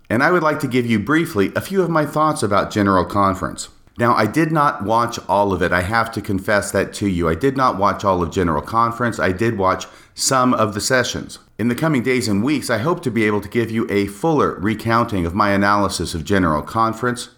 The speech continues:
That will probably have to wait until the church gets around to putting up the transcripts of the talks on the L D S Church website. I just checked the website, and apparently they have the audio version of all the talks up. It will be a few days yet before they get the transcripts of the talks up.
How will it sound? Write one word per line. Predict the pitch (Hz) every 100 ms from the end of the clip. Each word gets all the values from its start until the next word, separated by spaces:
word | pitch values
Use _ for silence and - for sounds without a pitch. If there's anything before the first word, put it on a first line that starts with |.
| _
That | 147 139
will | 117
probably | - 180 175 117 113
have | 98 113 107
to | 104
wait | 95 98 -
until | 101 95 113
the | 98
church | - 131 127 -
gets | 113
around | 107 101 95
to | 95
putting | 95 127 120 113
up | 107
the | 90
transcripts | 143 151 156 156 90 73 -
of | - 107
the | 113
talks | 98 90 90 -
on | 98 101
the | 98
L | 87 90
D | 85 87
S | 82
Church | - 90 80 -
website. | 104 104 - 73 60 - _ -
I | 104
just | 165 180
checked | 180 170 143
the |
website, | 104 123 - 95 90
and | 92
apparently | 101 - 165 185 113 104
they | 101 110
have | 87 85 82 - -
the | 110 -
audio | 113 127 123 104
version | 87 78 76 60 - - -
of | 104 98
all | 98
the | 95
talks | 92 85 73 - 104
up. | 117 92
It | 104
will | 101
be | 104
a | 92
few | - 123
days | 117 107 107 101
yet | 95 73 - -
before | 107 98 120
they | 113
get | 101 104
the | 87
transcripts | 131 139 139 - 90 -
of | - 90 82
the |
talks | 82 90 73 -
up. | 98 -